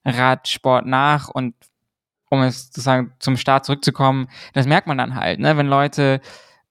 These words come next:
auf so eine sehr wissenschaftliche Art und Weise übers Zeitfahren nachdenken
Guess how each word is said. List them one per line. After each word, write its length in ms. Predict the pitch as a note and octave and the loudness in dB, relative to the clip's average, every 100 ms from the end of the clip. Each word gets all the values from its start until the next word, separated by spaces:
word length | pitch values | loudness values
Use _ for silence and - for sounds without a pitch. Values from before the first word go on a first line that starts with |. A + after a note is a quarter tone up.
| - | 0
auf 200 | C3+ C3 | 0 0
so 160 | B2 C#3 | 0 2
eine 240 | C#3 C3+ | 4 2
sehr 400 | A#2+ C3+ C3 B2 | 2 2 0 2
wissenschaftliche 840 | D3 - D#3 - C#3+ C3+ C3+ A#2+ - | 2 2 -2 2 0 2 -2 0 2
Art 200 | B2+ - | 2 2
und 80 | |
Weise 320 | C3 B2+ B2 B2 | 2 2 2 0
übers 260 | - B2 | 0 -2
Zeitfahren 460 | - C3 B2+ C3 B2 | 0 0 0 0 0
nachdenken 800 | B2 B2 - B2+ B2 - B2 | 0 0 0 0 0 0 -2